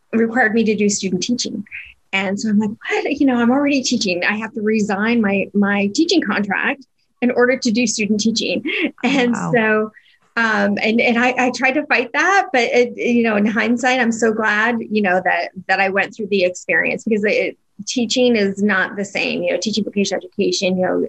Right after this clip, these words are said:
Speaker 1: teaching elementary school, two different things. Um, so I, um, I started teaching in, well, actually, when I did my student teaching, um, and I was offered a job,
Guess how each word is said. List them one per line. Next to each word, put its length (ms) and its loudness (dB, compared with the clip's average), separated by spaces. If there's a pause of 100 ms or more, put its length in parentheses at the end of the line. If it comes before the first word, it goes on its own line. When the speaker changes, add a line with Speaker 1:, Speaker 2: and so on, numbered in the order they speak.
Speaker 1:
teaching 280 -4
elementary 340 -4
school, 240 -2
two 160 -4
different 300 -6
things. 360 -8 (440)
Um, 240 -2
so 380 0 (140)
I, 580 -2 (580)
um, 500 -2 (340)
I 160 -2
started 380 -2
teaching 840 0
in, 420 -2
well, 220 0
actually, 400 0
when 160 0
I 80 0
did 160 0
my 100 0
student 320 -2
teaching, 540 0 (300)
um, 300 0
and 160 0
I 40 2
was 240 0
offered 300 -2
a 80 0
job, 580 0